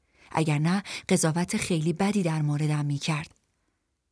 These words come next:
پسر خیلی نازنینی است. باید همه اینها را بهش بگویم.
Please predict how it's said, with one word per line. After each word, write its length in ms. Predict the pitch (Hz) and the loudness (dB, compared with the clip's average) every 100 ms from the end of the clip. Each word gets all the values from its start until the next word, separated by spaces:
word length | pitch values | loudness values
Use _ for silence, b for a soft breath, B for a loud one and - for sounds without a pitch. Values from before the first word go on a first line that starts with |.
| _ - | _ -4
پسر 240 | 190 - | 0 0
خیلی 400 | 247 - 254 220 | -2 -2 0 2
نازنینی 760 | 214 214 208 214 202 226 240 202 | 2 0 -2 -2 0 -2 -2 -2
است. 400 | - - - - | -4 -4 -8 0
باید 220 | 269 302 | 0 0
همه 260 | - 254 254 | -2 2 2
اینها 340 | 285 254 233 | 4 2 0
را 100 | 277 | 0
بهش 340 | 269 240 277 - | 0 -2 -2 2
بگویم. 580 | 311 311 233 170 156 | 2 2 0 0 -2